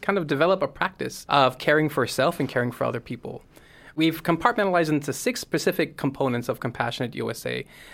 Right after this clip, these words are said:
And the goal for that work is really so that folks can take bite-sized understandings and learning opportunities,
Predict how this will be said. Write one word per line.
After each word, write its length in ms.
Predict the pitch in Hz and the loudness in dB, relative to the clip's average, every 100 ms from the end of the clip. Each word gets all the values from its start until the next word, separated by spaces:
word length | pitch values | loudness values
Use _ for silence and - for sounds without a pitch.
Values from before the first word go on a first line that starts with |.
| - | -2
And 140 | 147 | 0
the 60 | 143 | 4
goal 180 | 165 220 | 4 4
for 160 | 214 | 4
that 180 | 160 135 | 4 4
work 200 | 127 123 | 4 2
is 100 | 123 | 0
really 240 | 127 160 175 | 0 0 0
so 140 | 143 | 0
that 120 | 127 | -2
folks 360 | - 139 135 - | 0 0 0 -2
can 160 | 143 | -4
take 320 | 127 151 151 143 | -2 -4 -4 -4
bite-sized 500 | 208 - - 165 156 | -4 -2 0 0 0
understandings 640 | 135 117 - 123 127 123 | 0 -2 -2 -2 -2 -2
and 120 | 120 | -2
learning 280 | 117 117 117 | 0 0 -2
opportunities, 720 | 113 113 - 117 113 120 | -6 -8 -8 -6 -6 -10